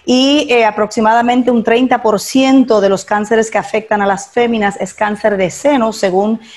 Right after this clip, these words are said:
el Departamento de Salud de Puerto Rico. Por eso hemos invitado al doctor Roberto Santiago, quien preside la Asociación de Radiooncólogos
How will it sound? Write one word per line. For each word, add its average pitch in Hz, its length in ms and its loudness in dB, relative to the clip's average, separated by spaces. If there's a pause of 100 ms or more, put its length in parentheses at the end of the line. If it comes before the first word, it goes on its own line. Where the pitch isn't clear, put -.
(220)
el 233 240 2
Departamento 233 960 0
de 208 140 2
Salud 208 340 -2
de 185 80 0
Puerto 185 380 -2
Rico. 269 260 0
Por 190 120 0
eso 247 300 -2 (240)
hemos 214 420 0
invitado 240 800 2
al 208 280 2
doctor 226 640 0
Roberto 208 560 2
Santiago, 240 680 0
quien 262 380 0
preside 247 580 0
la 196 140 2
Asociación 214 720 -2 (280)
de 214 180 0
Radiooncólogos 240 1300 0